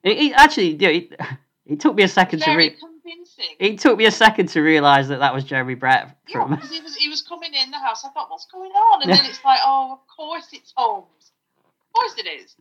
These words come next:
Speaker 1: Well, I'm, I'm glad that it wasn't just me, 'cause I felt really stupid.
Speaker 2: No, no, it, it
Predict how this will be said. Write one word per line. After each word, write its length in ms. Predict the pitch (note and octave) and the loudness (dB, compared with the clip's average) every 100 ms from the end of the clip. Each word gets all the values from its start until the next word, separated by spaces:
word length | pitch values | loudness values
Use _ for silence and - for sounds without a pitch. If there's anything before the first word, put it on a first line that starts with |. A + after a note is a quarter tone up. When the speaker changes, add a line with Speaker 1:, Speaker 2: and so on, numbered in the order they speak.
| _ - | _ 0
Speaker 1:
Well, 140 | G3 F#3+ | 2 6
I'm, 240 | F#3+ F#3 | 6 6
I'm 220 | F#3 G3 | 4 4
glad 300 | F#3+ A3 G#3+ | 6 6 8
that 260 | F#3 D#3+ - | 6 2 0
it 140 | D3+ | -6
wasn't 240 | D3 C#3 A#2+ | -4 -4 -6
just 160 | C3+ | -10
me, 340 | C3+ B2 A2 A2 | -8 -8 -8 -12
'cause 100 | D3+ | -8
I 80 | C#3+ | -6
felt 180 | D3 C3+ | -4 -2
really 180 | D3+ C#3 | -2 -2
stupid. 340 | - C#3+ C#3+ - | -6 -8 -4 0
Speaker 2:
No, 120 | B4 A#4+ | 0 2
no, 60 | - G#5+ G#5 G#5+ - G#5 | 2 4 4 2 -2 -6
it, 120 | - - | -14 -14
it 80 | - | -20